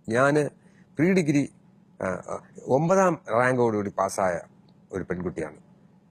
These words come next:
എനിക്ക് എം ബി ബി എസ് പഠിക്കണമെന്ന് വലിയ ആഗ്രഹം. പക്ഷെ എൻ്റെ അമ്മ ഒരു അമ്പ-, വാരസ്യാരാണ്. ഞങ്ങൾ അമ്പലത്തിൽ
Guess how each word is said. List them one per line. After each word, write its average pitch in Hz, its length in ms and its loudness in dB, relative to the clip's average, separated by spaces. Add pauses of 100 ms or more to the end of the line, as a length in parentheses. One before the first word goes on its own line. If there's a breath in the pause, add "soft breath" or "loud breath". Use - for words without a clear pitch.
(160)
എനിക്ക് 143 180 2
എം 135 140 2
ബി 165 100 4
ബി 156 80 4
എസ് 131 160 0
പഠിക്കണമെന്ന് 95 400 -2
വലിയ 92 240 -4
ആഗ്രഹം. 85 300 -4
പക്ഷെ 95 160 -4
എൻ്റെ 110 200 -2
അമ്മ 117 240 -2
ഒരു 104 280 -4
അമ്പ-, 107 300 -6
വാരസ്യാരാണ്. 95 800 -4
ഞങ്ങൾ 95 360 -4
അമ്പലത്തിൽ 107 500 -4